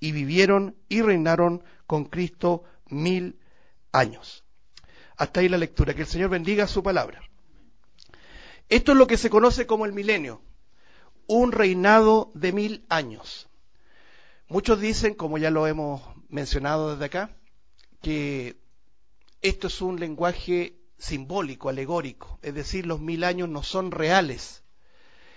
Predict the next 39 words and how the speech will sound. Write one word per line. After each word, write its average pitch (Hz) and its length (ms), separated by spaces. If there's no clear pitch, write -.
Y 151 120
de 170 100
esa 214 180
modo, 254 260
de 180 160
ese 214 180
modo 247 240
tendríamos 220 460
que 208 120
enseñarle 214 440
a 208 40
los 202 140
demás. 190 500
Es 156 140
decir, 196 340
hermanos, 180 480
hermanas, 185 360
no 180 220
crean 185 300
que 175 220
son 180 220
mil 170 180
años, 196 280
sino 175 260
que 175 160
tiene 175 240
que 160 120
ver 170 160
con 170 140
un 147 160
marco 170 480
de 151 200
harto 208 380
tiempo 202 520
o 175 240
extenso 202 640
en 185 80
el 175 120
tiempo, 190 460